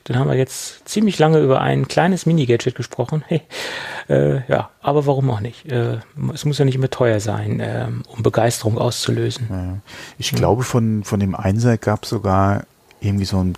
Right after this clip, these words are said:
Speaker 2: ganz billig Klon. Aber den
Speaker 1: I-
Speaker 2: hab ich nie in den Fingern gehabt, weil, pff, mein Gott, äh,
Speaker 1: Also zwölf South-Produkte werden ja sehr oft geklont,
Speaker 2: Ja.
Speaker 1: das ist ja das Problem.
Speaker 2: Mhm.
Speaker 1: Oder im Endeffekt ist es ja auch okay, weil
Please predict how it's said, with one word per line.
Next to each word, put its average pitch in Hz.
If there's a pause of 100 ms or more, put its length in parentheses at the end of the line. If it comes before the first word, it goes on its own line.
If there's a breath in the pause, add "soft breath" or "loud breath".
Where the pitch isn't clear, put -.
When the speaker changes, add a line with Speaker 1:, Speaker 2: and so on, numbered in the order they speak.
Speaker 2:
ganz 98
billig 98 (180)
Klon. 92 (680 loud breath)
Aber 92
den 90
Speaker 1:
I- -
Speaker 2:
hab 95
ich -
nie 104
in 98
den 92
Fingern 101
gehabt, 92
weil, 85 (280)
pff, - (100)
mein 90
Gott, 87 (100)
äh, 85 (840 loud breath)
Speaker 1:
Also 123
zwölf 117
South-Produkte 117
werden 107
ja 101
sehr 110
oft -
geklont, 101
Speaker 2:
Ja. -
Speaker 1:
das -
ist -
ja 117
das 120
Problem. 123
Speaker 2:
Mhm. 104 (400 loud breath)
Speaker 1:
Oder 139
im 143
Endeffekt 175
ist 165
es 156
ja 175
auch 147
okay, 151
weil 117